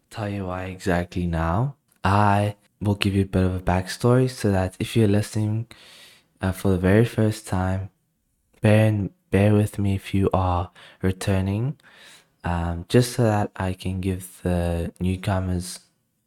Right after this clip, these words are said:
a bit of backstory. So, back in March twenty twenty, I was actually, uh,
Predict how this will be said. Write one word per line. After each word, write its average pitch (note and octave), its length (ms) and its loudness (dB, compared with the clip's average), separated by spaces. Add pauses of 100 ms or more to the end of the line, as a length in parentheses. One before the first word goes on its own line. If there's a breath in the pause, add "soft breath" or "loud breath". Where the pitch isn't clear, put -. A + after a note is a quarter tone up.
(220)
a - 60 -12
bit F2 100 2
of F2 220 0
backstory. A#2+ 800 0 (1900)
So, B2 560 0 (580)
back G#2 240 -4
in A2+ 120 -4
March F#2 360 -6
twenty F#2+ 300 -4
twenty, G#2 500 -2 (460 loud breath)
I F#2+ 180 0
was F#2+ 440 0
actually, G#2 800 -2
uh, E2 360 -4